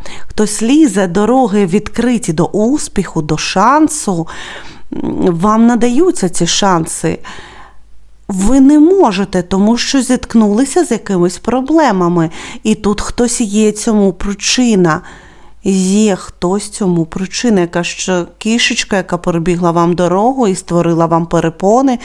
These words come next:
перекрила доступ до цих можливостей, і вона знаходиться десь неподалеку.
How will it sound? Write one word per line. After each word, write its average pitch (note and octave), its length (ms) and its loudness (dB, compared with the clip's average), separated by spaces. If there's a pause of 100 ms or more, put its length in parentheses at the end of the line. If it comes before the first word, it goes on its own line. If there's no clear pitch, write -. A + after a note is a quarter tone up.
(280)
перекрила G3 800 0
доступ F#3 760 0
до B3+ 140 2
цих C4 300 -2
можливостей, C4+ 800 0 (480)
і G#3 80 2
вона F#3 800 2
знаходиться G3+ 840 -2
десь F#3 400 0
неподалеку. G3+ 880 0